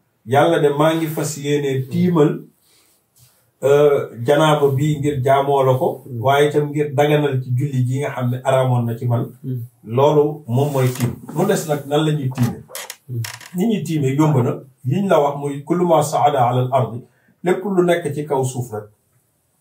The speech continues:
Speaker 1: Moom ngay jël nga tàllal sa ñaari loxo yi nga xam ne,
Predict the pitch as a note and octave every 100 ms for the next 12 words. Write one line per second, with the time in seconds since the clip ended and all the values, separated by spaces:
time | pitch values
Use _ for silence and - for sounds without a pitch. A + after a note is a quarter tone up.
0 | _ B2 D#3 F3+ F3 E3 D#3 D3+ D#3 D#3
1 | D#3+ D#3+ D3+ D3 D3+ D3 D3 D3 C#3+ B2
2 | C3+ C#3+ D3+ D3+ -